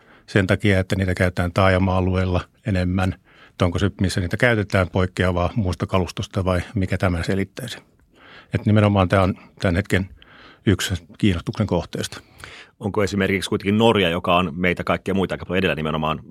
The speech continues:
Speaker 2: liikenteen sähköistymisessä, niin onko sieltä jotain tutkimustietoa jo, mistä voisi jotain tämmöisiä johtopäätöksiä mahdollisesti sitten vetää?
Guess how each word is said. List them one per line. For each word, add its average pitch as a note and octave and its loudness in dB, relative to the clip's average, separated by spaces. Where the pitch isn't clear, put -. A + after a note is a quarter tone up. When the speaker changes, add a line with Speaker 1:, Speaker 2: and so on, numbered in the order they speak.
Speaker 2:
liikenteen D#2+ -6
sähköistymisessä, D#2+ -6
niin E2+ -2
onko F#2 -4
sieltä G2 0
jotain D#2+ -2
tutkimustietoa D#2 -6
jo, D#2+ 0
mistä D2+ -6
voisi D#2+ -6
jotain D#2+ -10
tämmöisiä D#2+ -8
johtopäätöksiä D2+ -10
mahdollisesti D2 -12
sitten - -12
vetää? - -8